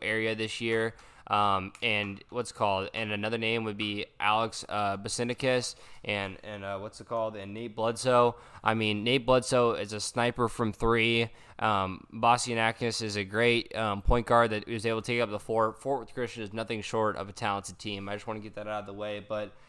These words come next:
you can't, you can't talk about this team, eh, to talk about this Woodland Christians team without mentioning the guy that just ran the show.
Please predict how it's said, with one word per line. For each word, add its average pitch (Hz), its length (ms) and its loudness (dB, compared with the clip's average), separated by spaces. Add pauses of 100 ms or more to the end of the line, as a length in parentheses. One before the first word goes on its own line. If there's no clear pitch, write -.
(500)
you 123 120 -10
can't, 156 380 -2 (140)
you 131 160 -8
can't 147 320 -4
talk 131 260 2
about 120 260 0
this 104 140 -10
team, 113 480 -6
eh, 123 120 -6
to 127 180 -6
talk 123 240 2
about 120 120 2
this 107 160 -10
Woodland 110 300 -6
Christians 107 380 -8
team 104 180 -8
without 107 380 -2
mentioning 107 580 -8 (300)
the 127 100 -6
guy 117 320 0
that 110 140 -6
just 104 200 -14
ran 110 840 -8 (120)
the 107 120 -12
show. 95 580 -6